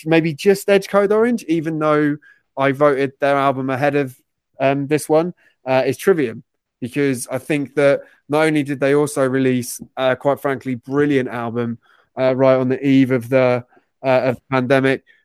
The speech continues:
um, they also have just been a constant presence in the streaming world. They did the Light of a Distant Mirror stream, which is one of the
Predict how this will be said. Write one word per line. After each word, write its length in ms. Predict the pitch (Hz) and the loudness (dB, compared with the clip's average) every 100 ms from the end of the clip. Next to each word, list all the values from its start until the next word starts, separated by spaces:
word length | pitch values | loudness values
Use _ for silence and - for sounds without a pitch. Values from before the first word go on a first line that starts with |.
| _ | _
um, 420 | 131 131 127 127 131 _ _ | -2 0 0 -2 -8 _ _
they 220 | 131 139 143 | -2 2 4
also 540 | 151 135 143 135 127 | 4 2 2 2 2
have 160 | 135 127 | -2 -4
just 160 | 131 - | -6 -4
been 120 | 135 | -4
a 60 | 131 | -4
constant 580 | - 147 135 135 131 120 | -4 -4 -2 -4 -4 -2
presence 460 | 135 120 131 123 | -4 -2 -4 -6
in 180 | 131 135 | -6 -4
the 80 | 127 | -6
streaming 480 | - 131 127 131 127 | -6 -4 -2 -2 0
world. 280 | 131 131 | 2 2
They 100 | 127 | -2
did 240 | 120 139 127 | -2 -2 0
the 120 | 131 | -2
Light 220 | 131 127 | 0 0
of 140 | 123 123 | 0 -4
a 40 | |
Distant 360 | 123 120 127 123 | -4 -8 -8 -4
Mirror 260 | 131 127 | -4 -4
stream, 280 | - 131 127 | -6 -6 -6
which 160 | 120 123 | -8 -10
is 120 | 123 | -6
one 120 | 131 | -4
of 60 | |
the 140 | 123 | -4